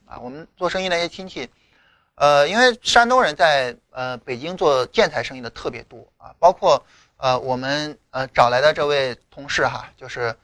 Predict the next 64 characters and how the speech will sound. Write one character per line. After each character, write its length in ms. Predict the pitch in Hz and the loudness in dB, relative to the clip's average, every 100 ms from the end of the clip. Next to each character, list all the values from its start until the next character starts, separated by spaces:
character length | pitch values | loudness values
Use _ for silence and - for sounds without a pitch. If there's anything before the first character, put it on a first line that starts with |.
| _ | _
我 100 | 131 | -10
跟 100 | 143 | -4
振 140 | 196 185 | -2 -2
兴 160 | 196 | -4
负 180 | 196 202 | -4 0
责 120 | 190 | 0
节 180 | 185 135 | 2 -2
目 140 | 185 | -4
嘛， 160 | 147 110 _ | -6 -8 _
那 80 | 147 | -8
么 160 | 147 | -6
这 100 | 139 | -4
个 60 | 147 | -4
公 160 | 180 180 | -6 -4
司 260 | 190 185 - | 0 0 -2
除 200 | - 190 | 2 4
了 120 | 190 | 4
节 160 | 147 | 2
目 100 | 160 | -6
之 100 | 160 | -4
外 140 | 160 151 | 2 4
的 80 | 139 | 2
所 160 | 151 | -2
有 80 | 156 | 0
事 100 | 147 | -2
情 140 | 131 117 | -8 -4
他 140 | 160 | -4
负 140 | 156 | -4
责。 120 | 131 _ _ _ _ _ _ _ _ - | -10 _ _ _ _ _ _ _ _ 2
呃， 480 | 147 147 139 139 151 | 2 4 2 2 0
所 180 | - 208 | 2 2
以， 140 | 175 - | 2 0
呃， 220 | 156 160 | 0 0
你 100 | 165 | 0
往， 300 | 202 190 135 - _ _ | 2 4 4 -2 _ _
往， 220 | 160 151 | 2 4
往， 160 | 156 147 | 6 4
往 160 | 139 135 | 4 0
低 120 | 233 | 4
了 140 | 262 | 4
说， 160 | - 196 | 4 -2
你 60 | 190 | -4
可 100 | 202 | -4
以 40 | |
说 120 | 175 190 | -2 2
打 140 | - | 2
杂 240 | - 110 | 4 2
哈， 180 | - - 120 | 2 -4 -10
往 160 | 131 | -10
高 160 | 139 175 | 4 4
了 100 | 156 | 4
说， 200 | 143 131 | -2 -8
他 120 | - | -10
就 80 | 143 | -8
是 40 | |
我 100 | 135 | -6
们 100 | 120 | -6
公 160 | 120 143 | -10 -18
司 120 | 139 | -12
的 100 | 139 | -10
C 160 | - 147 | -8 -6
E 100 | 143 | -2
O 200 | 139 139 | 0 0
哈。 180 | 123 | -2